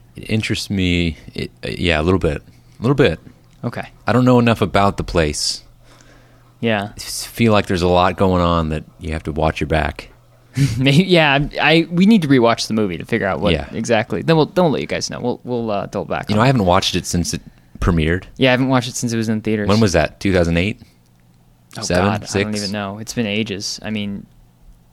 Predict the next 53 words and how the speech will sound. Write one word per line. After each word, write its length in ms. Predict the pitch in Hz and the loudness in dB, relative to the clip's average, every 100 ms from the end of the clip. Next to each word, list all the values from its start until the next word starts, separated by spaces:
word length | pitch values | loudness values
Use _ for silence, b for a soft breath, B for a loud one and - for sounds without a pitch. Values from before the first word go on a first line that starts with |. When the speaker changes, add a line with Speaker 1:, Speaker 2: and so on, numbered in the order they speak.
| - - | -20 -14
Speaker 2:
um, 240 | 113 101 | -8 -6
Speaker 1:
Um, 160 | 92 - - _ | -6 -8 -16 _
and 380 | 92 90 87 - | -4 -2 -4 -6
I, 180 | - 92 | -4 -2
I, 280 | 87 98 104 | 0 0 0
I 60 | |
sto-, 200 | 92 - | -2 2
I 180 | 104 104 | 2 4
didn't 440 | 104 127 123 - - | 2 2 0 -6 -2
like 260 | 87 95 | 0 2
it 100 | 107 | 2
that 180 | 92 85 | 2 2
much, 280 | 92 104 - | 2 0 0
but 120 | 90 | 2
I 60 | 85 | 4
also 240 | 90 92 | 4 2
got 100 | 87 | 2
a 60 | 82 | 2
headache 280 | 82 87 90 | 2 2 0
from 140 | 90 | -2
the 80 | 82 | -2
three 240 | - 85 | 0 0
D, 260 | 78 80 87 B B - | 2 0 0 B B 0
and 180 | 107 123 | 4 4
Speaker 2:
Oh, 40 | |
Speaker 1:
I 40 | 113 | 4
Speaker 2:
yeah, 40 | |
Speaker 1:
sat, 220 | 101 104 87 | 4 4 4
Speaker 2:
you 60 | |
Speaker 1:
like, 160 | 92 92 | 2 2
in 60 | |
the 80 | 82 | -2
third 340 | 69 90 90 80 | 0 2 2 2
row. 340 | 80 80 92 - | 0 2 0 -2
Speaker 2:
<laughs> 60 | B B B B B 143 - | B B B B B -18 -8
Speaker 1:
It 60 | 95 | -4
was 100 | 95 | 0
all 240 | 95 101 | 2 4
around 180 | 92 90 | 4 2
a 40 | 82 | 2
bad 200 | 80 80 | 2 0
experience. 720 | - 82 82 95 - - - - | -2 0 0 -2 -6 -14 -14 -4
And 120 | 135 | 0
so 80 | 139 | 2
I 80 | 85 | 4
never 160 | 85 | 2
Speaker 2:
Two 60 | 117 | 2
thousand 40 | 110 | 0
nine, 120 | 104 | -4
you're 100 | 107 | -8
pretty 180 | 107 78 | -6 -6
Speaker 1:
yeah. 60 | 76 | -4
Speaker 2:
good. 200 | 107 | -6